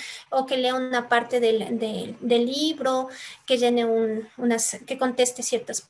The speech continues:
preguntas en base a lo que le mandaron a leer, o que haga un glosario, un mapita conceptual, lo que ustedes vean necesario, eso pueden trabajar en la casa. Completar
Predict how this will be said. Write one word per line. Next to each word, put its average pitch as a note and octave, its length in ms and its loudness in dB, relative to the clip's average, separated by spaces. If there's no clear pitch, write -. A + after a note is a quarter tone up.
preguntas C#4 880 4
en A#3 100 0
base A3 280 -2
a - 20 2
lo G3+ 160 -2
que - 80 -8
le A3 80 -2
mandaron A3+ 460 -2
a - 20 -4
leer, C#4+ 480 4
o A#3+ 160 2
que A#3+ 80 -2
haga A3+ 140 2
un A3 100 -2
glosario, C#4+ 920 2
un A#3+ 280 0
mapita A3 440 -4
conceptual, F4+ 760 4
lo E4+ 60 6
que - 80 -12
ustedes F#4 320 4
vean E4+ 200 4
necesario, E4+ 600 4
eso F4 300 2
pueden C#4+ 160 2
trabajar A#3 400 0
en A3+ 80 -2
la G3+ 120 -6
casa. - 360 -8
Completar G4 480 8